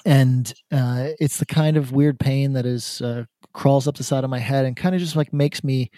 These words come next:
it makes me wincy, you know, like, like, where I'm irritable,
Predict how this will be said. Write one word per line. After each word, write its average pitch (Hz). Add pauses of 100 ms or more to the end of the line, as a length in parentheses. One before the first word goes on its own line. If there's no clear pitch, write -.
(1800)
it 180
makes 185
me 175
wincy, 170
you 175
know, 160
like, 151 (120)
like, 135
where 135
I'm 135 (140)
irritable, 156